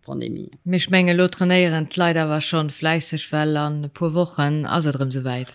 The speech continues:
Speaker 1: Ja, ich hoffe, dass trotz ohne Eis Ausschreibungen, aber das, äh, als Madame ich dann nicht de-, decouragiert hat.
Speaker 2: Und dann ist aber auch noch eine andere Sache mehr.
Speaker 1: Mhm.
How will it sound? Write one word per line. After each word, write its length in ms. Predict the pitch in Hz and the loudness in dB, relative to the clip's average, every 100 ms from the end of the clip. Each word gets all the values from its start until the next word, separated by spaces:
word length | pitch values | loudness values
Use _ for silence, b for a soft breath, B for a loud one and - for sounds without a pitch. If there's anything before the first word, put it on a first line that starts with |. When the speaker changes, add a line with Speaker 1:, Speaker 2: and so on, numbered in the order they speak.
| _ | _
Speaker 1:
Ja, 280 | 151 147 120 - | -2 -2 -2 -8
ich 160 | - - | -10 0
hoffe, 460 | 180 180 156 147 139 | 0 4 2 2 -2
dass 220 | 135 - | -6 -6
trotz 360 | - 202 202 - | 4 6 6 6
ohne 300 | 208 185 175 | 8 10 8
Eis 260 | 180 170 - | 6 4 2
Ausschreibungen, 840 | 190 - 170 165 165 147 151 147 | 0 2 2 2 0 -4 -4 -4
aber 540 | 156 160 156 151 143 B B B B | -2 -2 0 -2 -4 B B B B
das, 480 | - 170 170 165 - | 4 6 6 0 -6
äh, 320 | 151 147 147 | -4 -2 -4
als 220 | 151 165 175 | -4 -4 2
Madame 320 | 180 170 160 | 4 4 2
ich 120 | - | 0
dann 140 | 165 | 2
nicht 160 | 160 160 | 2 0
de-, 140 | 165 | -4
decouragiert 880 | 165 165 160 156 156 147 131 - - | 0 -2 0 -2 -2 -2 -6 -8 -12
hat. 100 | - _ _ b b b b | -20 _ _ b b b b
Speaker 2:
Und 140 | 190 | 4
dann 140 | 196 254 | 6 8
ist 120 | 254 | 8
aber 280 | 254 254 170 | 8 8 6
auch 160 | 269 | 4
noch 220 | 262 262 233 | 4 2 4
eine 220 | 262 294 | 4 6
andere 200 | 247 175 | 4 4
Sache 280 | 175 165 160 | 2 2 2
mehr. 280 | 160 156 151 - _ | 2 2 -2 -10 _
Speaker 1:
Mhm. 600 | 196 214 175 147 175 302 | 0 0 2 0 0 -2